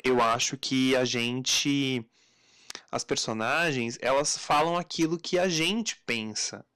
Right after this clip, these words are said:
que a gente, que a sociedade está pensando e comentando de alguma forma. Algumas mais que outras, mas elas falam. Eu, a gente gosta, é que a gente sempre cita o exemplo de Vale Tudo e tal, não sei o quê, mas é porque é um exemplo muito redondo, é um exemplo muito perfeito que não envelheceu,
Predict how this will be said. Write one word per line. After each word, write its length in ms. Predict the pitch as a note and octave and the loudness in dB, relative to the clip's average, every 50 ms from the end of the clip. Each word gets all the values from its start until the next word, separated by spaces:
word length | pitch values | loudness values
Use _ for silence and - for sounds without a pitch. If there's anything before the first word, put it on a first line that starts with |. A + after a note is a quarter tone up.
| - - | -14 -10
que 120 | - C3 | -6 -4
a 60 | B2 | -4
gente, 540 | A#2+ A#2+ C3 C#3+ D#3+ F3 F3+ F3+ D#3+ - - | -4 -4 -4 -4 -6 -6 -6 -8 -8 -6 -6
que 60 | - C3 | -6 -6
a 40 | |
sociedade 640 | A#2+ - C3 - - B2 A#2+ B2+ C3 D3 E3+ F3 D3+ D3 | -6 -6 -6 -6 -6 -4 -4 -2 -2 -2 -2 -4 -6 -8
está 200 | C#3 - C#3+ C3 | -8 -6 -8 -8
pensando 520 | - A#2 A#2 A2+ G#2+ - - C3 C3 C3 | -6 -8 -8 -6 -6 -6 -4 -4 -6 -6
e 40 | B2 | -8
comentando 600 | - - - - A#2 A#2 A#2 - - A#2+ A#2 A#2 | -10 -10 -10 -8 -6 -6 -6 -6 -8 -8 -6 -4
de 60 | A#2 | -2
alguma 280 | A#2 A2+ A2+ A2+ A#2 A2+ | -2 -2 -2 -4 -6 -8
forma. 460 | - - - G#2+ G2+ G2 - - - - | -8 -4 -4 -4 -2 -4 -6 -10 -8 -6
Algumas 460 | - A#2 A2+ A#2+ B2+ C3 C3+ C3 A#2 | -4 -4 -2 -2 -2 -2 -2 -2 -2
mais 300 | A#2 G#2+ G#2 G#2+ G#2+ - | -2 -2 -2 -2 -2 -4
que 180 | - - C3+ | -4 -2 0
outras, 540 | B2+ B2+ C#3 D#3 F3 - - B2 A2+ G#2 G#2 | 2 4 4 2 2 0 -4 -4 -6 -6 -4
mas 400 | A#2 A#2+ A#2+ B2 B2+ - - - _ _ _ _ | -4 -4 -4 -4 -6 -8 -10 -12 _ _ _ _
elas 380 | - A#3 B3+ D4 F4+ F4 - - | -6 -2 -2 0 0 0 -2 -2
falam. 500 | - F4 D4+ A3+ A#3 A#3+ G#3+ D3 A2+ - _ _ _ _ _ _ _ _ _ _ _ _ _ _ _ - | 0 2 2 2 2 2 0 -4 -8 -12 _ _ _ _ _ _ _ _ _ _ _ _ _ _ _ -8
Eu, 240 | - A#2+ - - A2+ | -4 -4 0 0 0
a 20 | F#2 | -2
gente 200 | D#2 - - - | -2 -4 -2 0
gosta, 320 | D3 D3+ D#3 C#3+ D3 C#3+ - - | 2 2 2 2 0 -4 -4 -4
é 100 | - - | -6 -6
que 380 | - - - D#3+ C#3 - - _ - | -4 -2 0 0 0 0 -2 _ -2
a 100 | B2+ C3 | 0 0
gente 160 | C3 C3+ C3+ | 0 -2 -2
sempre 220 | - F3 F3 - | -4 -4 -4 -4
cita 280 | - D3 B2+ - B2 A#2 A#2 | -4 -4 -4 -4 -6 -6 -4
o 100 | A2 A2+ | -4 -4
exemplo 260 | A2 A2+ A2 - A#2+ | -4 -4 -6 -6 -6
de 120 | G#2+ A#2 | -6 -6
Vale 200 | G#2+ G#2+ G#2 G#2 | -4 -4 -6 -6
Tudo 220 | F#2+ - - A2+ G#2+ | -8 -6 -6 -6 -4
e 40 | - | -4
tal, 100 | G#2 G#2+ | -6 -8
não 60 | A2 | -8
sei 80 | - - | -8 -8
o 20 | |
quê, 100 | - C#3 | -6 -6
mas 160 | C#3 D3 C#3 | -4 -2 -2
é 60 | C#3+ | -2
porque 140 | C#3+ - - | -2 -2 -2
é 40 | D#3 | 0
um 40 | D3 | 0
exemplo 280 | C#3+ D3+ D3 - - | 0 0 0 0 0
muito 380 | D3+ D3+ D3+ D#3+ E3+ F3 - E3+ | 2 2 4 2 2 2 2 2
redondo, 500 | C#3+ C#3+ C3 A#2 A2+ G#2+ G2+ G2+ G#2 G#2+ | 4 4 2 2 0 -2 -2 -2 -4 -4
é 40 | A2+ | -4
um 80 | A#2 | -4
exemplo 260 | A#2 B2 C3 A#2+ C#3 B2+ | -4 -4 -4 -4 -4 -4
muito 220 | C3+ D3+ D3+ - | -4 -4 -4 -4
perfeito 440 | - C#3+ C#3 - - C#3 C#3 C#3 - | -4 -4 -4 -2 -4 -6 -6 -6 -8
que 140 | - - D3 | -8 -4 -2
não 100 | C#3+ D3 | -2 0
envelheceu, 680 | D3 D3+ C#3+ D3+ C#3+ D#3+ E3+ - - - C3 B2 B2+ | 0 0 0 0 0 -2 -2 -4 -4 -2 -2 -2 -2